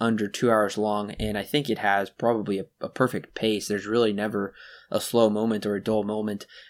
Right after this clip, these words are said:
But I do think, uh, there could have been a nice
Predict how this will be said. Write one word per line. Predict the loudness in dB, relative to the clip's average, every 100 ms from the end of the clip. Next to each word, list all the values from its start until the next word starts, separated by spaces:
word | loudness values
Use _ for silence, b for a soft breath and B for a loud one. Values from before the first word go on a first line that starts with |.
| _
But | 6 8 6 4
I | 2
do | 4 4
think, | 4 0 0 -6 0
uh, | 2 4 2 -2 _ _ -8
there | -4 0
could | 2
have | 4
been | 4
a | 2
nice | 0 -2 -2 -4